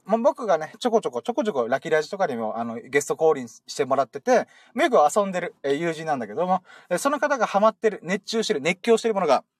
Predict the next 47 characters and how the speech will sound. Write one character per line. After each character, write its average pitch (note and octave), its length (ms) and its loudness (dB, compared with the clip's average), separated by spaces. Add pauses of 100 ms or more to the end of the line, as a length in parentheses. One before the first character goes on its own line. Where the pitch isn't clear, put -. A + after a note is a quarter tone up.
(1120)
ビ F3 80 0
リ G3+ 80 4
ヤ G#3+ 80 10
ー - 20 8
ド C#3+ 80 -4
な G#2+ 60 -6
ん G2 60 -14
だ F#2 80 -16
よ - 20 -16
ね。 A2+ 140 -8 (160)
う F3+ 100 -4
ん。 D3 80 -4 (320)
で、 C4+ 160 2 (100)
そ E4 140 4
の E4+ 100 4
ビ C#4+ 160 -4
リ E4 80 -2
ヤ D#4 640 4
ー - 20 -6
ド D#3+ 560 0
の G#3 320 0
好 - 20 -20 (280)
き B3 160 -6
と F#3 80 0
い D3+ 60 6
う B2+ 40 -4
か A2+ 100 0
な、 A2 280 -10
あ C3+ 140 -2
の、 B2 100 -2
ハ - 160 2
マ G#3+ 180 8 (240)
り G3 180 0
具 G#3+ 160 8
合 E3 120 6
が B2 100 -6
高 D#3+ 300 4
じ D#3+ 120 -12
て、 B3+ 280 4 (460)
高 F#3 220 2
じ E3 60 -14
て A3 80 -2
っ B3 40 -4
て A3 100 -6
い - 20 -2
う A#2 60 -6
の？ C3 140 -8